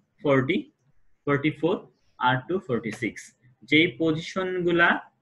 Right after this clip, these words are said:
আমি ব্যবহার করলাম তার নিচে ওয়ান দিচ্ছি, যে position গুলাকে প্রয়োজন হলো না এই ফর্টি সিক্স বানানোর জন্য তার নিচে জিরো দিয়ে দিলাম। So এটাই হয়ে যাবে binary। কার binary?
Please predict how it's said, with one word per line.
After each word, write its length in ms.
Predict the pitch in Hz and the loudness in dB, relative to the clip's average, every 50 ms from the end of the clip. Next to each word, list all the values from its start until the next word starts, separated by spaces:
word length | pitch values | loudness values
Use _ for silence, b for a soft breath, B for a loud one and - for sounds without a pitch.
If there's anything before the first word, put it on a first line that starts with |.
| _ _ _ _ - | _ _ _ _ -6
আমি 220 | - 131 147 151 139 | -2 0 0 2 2
ব্যবহার 420 | 139 143 143 143 156 165 165 160 | 4 4 2 4 2 0 0 0
করলাম 340 | 160 170 165 165 180 180 170 | 0 0 0 0 0 -2 0
তার 200 | 170 156 147 151 | 2 4 4 4
নিচে 220 | 156 151 - 170 | 2 0 0 0
ওয়ান 240 | 160 151 147 151 156 | 0 0 0 0 2
দিচ্ছি, 360 | 156 165 160 - - - 226 | 0 0 -2 -4 -6 -6 -6
যে 260 | 151 147 147 147 139 - | 0 2 2 2 2 0
position 460 | 151 151 143 151 147 - 165 160 160 | -2 -2 -2 -2 -6 -6 -6 -6 -2
গুলাকে 400 | 156 156 156 156 151 - - 170 | 0 2 2 2 0 0 -2 -6
প্রয়োজন 480 | 160 - - 147 151 151 147 156 170 165 | -6 -4 -2 0 0 0 2 0 0 -2
হলো 260 | 147 143 151 151 170 | 0 0 0 0 2
না 340 | 180 170 180 - - - - _ _ _ _ _ - | 4 4 2 2 2 -4 -14 _ _ _ _ _ 0
এই 240 | - 139 151 185 233 - _ _ _ _ | 2 2 2 2 0 -4 _ _ _ _
ফর্টি 280 | - 160 151 151 - 185 | 0 0 0 2 0 -4
সিক্স 320 | - - - 185 151 - - | -4 -2 -4 -4 -4 -4 0
বানানোর 380 | 160 147 143 143 147 156 156 151 | 0 2 2 2 2 2 0 0
জন্য 360 | 156 165 165 170 185 269 320 - _ _ _ _ - | 0 -2 -2 0 -2 -4 -4 -6 _ _ _ _ -2
তার 140 | 147 147 151 | 0 2 2
নিচে 280 | 156 156 151 165 160 | 2 2 2 2 0
জিরো 240 | 139 131 139 147 156 | 0 2 2 2 2
দিয়ে 180 | 156 170 170 160 | 2 2 2 2
দিলাম। 240 | 156 175 185 196 180 | 2 0 -2 -2 -2
So 340 | - - - 170 120 - - _ b b b b _ - | -4 -2 -2 -2 -2 -2 -4 _ b b b b _ -4
এটাই 280 | 143 147 143 160 165 156 | -4 0 0 2 0 2
হয়ে 180 | 143 165 165 | 2 0 2
যাবে 240 | 151 170 165 170 160 | 2 2 2 2 4
binary। 420 | 135 127 117 117 120 120 107 104 | 4 4 4 4 2 2 2 2
কার 240 | 107 - 131 139 147 | 2 2 2 2 4
binary? 500 | 147 165 165 165 170 175 190 269 311 - | 6 6 6 6 6 4 2 2 -2 -4